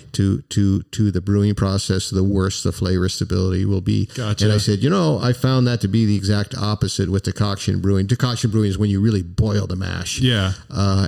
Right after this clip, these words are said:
Speaker 1: and which is not normally done nowadays. It's kind of an old school way. And he goes, "Yeah." He said, "Other brewers have told me that,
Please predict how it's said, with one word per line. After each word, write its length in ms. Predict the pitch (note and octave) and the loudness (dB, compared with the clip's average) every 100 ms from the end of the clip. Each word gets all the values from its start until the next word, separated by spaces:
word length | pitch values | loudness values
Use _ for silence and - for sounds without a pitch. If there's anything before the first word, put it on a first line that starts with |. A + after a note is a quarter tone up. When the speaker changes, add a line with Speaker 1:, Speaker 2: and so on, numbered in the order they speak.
| - | 0
Speaker 1:
and 560 | G#2 G2+ G2+ G2+ E2+ G#2+ | 2 4 2 2 0 0
which 220 | A2 G#2+ | 0 -2
is 120 | F#2 | -2
not 240 | A2 G2 | 0 0
normally 380 | G#2 G#2+ G#2 G#2+ | 2 2 2 2
done 460 | G2+ G#2 F#2+ F2+ G2 | 2 2 0 -2 -2
nowadays. 640 | G2 F#2+ F#2+ F#2+ F#2+ G2 | 0 0 0 0 -2 -4
It's 140 | - - | -6 -2
kind 160 | G#2+ | 0
of 60 | F#2 | 0
an 60 | G2 | 0
old 180 | G#2 G2+ | 0 0
school 260 | - G2+ | 0 2
way. 100 | F#2+ | 2
And 40 | G2+ | 2
he 40 | |
goes, 160 | G2+ G2+ | 2 2
"Yeah." 220 | A#2 A2+ - - - - - | 2 0 -4 -16 -16 -16 -10
He 220 | A2 A2+ | 0 0
said, 160 | A2+ G#2+ | 2 2
"Other 260 | C3 C3 | 4 2
brewers 360 | A2 A#2+ A2+ A2 | 4 4 4 4
have 200 | G#2 - | 0 0
told 320 | - A#2+ A2+ | 2 4 4
me 140 | A2 | 4
that, 460 | G#2+ G2+ G2 - | 2 0 0 -4